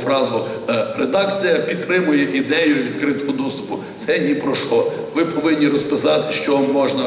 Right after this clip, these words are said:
робити. Тобто так, відкритий доступ передбачає, що, е, можна вільно поширювати, копіювати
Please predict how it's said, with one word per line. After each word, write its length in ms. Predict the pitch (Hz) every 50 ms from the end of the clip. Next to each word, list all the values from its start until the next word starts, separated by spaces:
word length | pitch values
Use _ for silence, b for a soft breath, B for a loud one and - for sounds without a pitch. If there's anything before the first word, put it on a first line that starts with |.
| 120 127
робити. 280 | 123 120 127 123 117 107 98 -
Тобто 220 | 110 98 104 104 - 156 156
так, 80 | 147 135 117 - - -
відкритий 260 | - - 165 147 - - - -
доступ 520 | 123 143 - - - 131 - - - - -
передбачає, 720 | - 120 117 - - - - - - 123 - 120 - - -
що, 380 | - - - - - - - - - B B B B B B B B
е, 240 | 110 110 104 101 - -
можна 220 | - - 147 123 120
вільно 260 | 131 139 135 127 117
поширювати, 800 | - - - - 156 160 147 135 139 131 127 127 117 123 131
копіювати 720 | 123 - 131 127 - 123 - 123 117 120 139 143 - - -